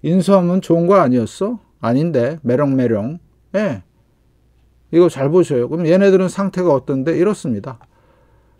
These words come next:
예, 뭐 결코 좋은 모습이 아니에요.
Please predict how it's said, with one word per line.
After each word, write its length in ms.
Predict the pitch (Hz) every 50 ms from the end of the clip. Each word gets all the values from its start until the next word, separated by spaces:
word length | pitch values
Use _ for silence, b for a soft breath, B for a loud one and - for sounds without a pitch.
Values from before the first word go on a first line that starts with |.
| b _ _ -
예, 260 | - - - - - 135 - -
뭐 120 | 175 185 175
결코 380 | - - 180 196 - - 233 214
좋은 320 | - - 196 226 233 247
모습이 420 | 247 233 208 - - 233 226 254
아니에요. 460 | 226 220 208 147 156 180 202 214 190